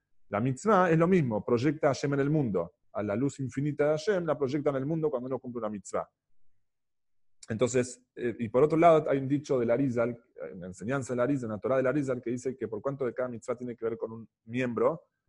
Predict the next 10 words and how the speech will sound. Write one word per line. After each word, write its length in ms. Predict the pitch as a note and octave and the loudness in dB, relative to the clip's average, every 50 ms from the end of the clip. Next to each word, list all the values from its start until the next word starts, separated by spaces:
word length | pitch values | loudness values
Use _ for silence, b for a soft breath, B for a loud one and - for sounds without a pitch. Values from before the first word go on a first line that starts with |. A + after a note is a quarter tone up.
| _ _ _ _ | _ _ _ _
por 140 | _ A2+ A#2+ | _ 0 2
eso 180 | C3 B2+ C#3 C3+ | 2 2 2 0
dice, 340 | C3+ C3 C#3 C3 A#2 G#2+ - - _ _ | 0 0 0 0 -2 -2 -4 -12 _ _
el 100 | - G2+ | -8 -4
Arizal 400 | F#2 G2 D3 E3+ C#3 B2 A2 A2 - | 0 2 2 4 4 2 -2 -4 -6
dice, 360 | A2 A2 G#2+ - - A#2 G#2+ | -6 -8 -6 -2 -2 -2 -2
cuando 220 | - G#2 G2+ A2+ | -2 -4 -6 -6
venga 120 | C3 C#3+ D3+ | -6 -4 -4
el 80 | D#3 | -4
Mashiach, 500 | D#3 D#3+ D#3 - - G#3+ E3 D3 D#3 D#3+ | -4 -4 -6 -6 -2 2 2 4 4 2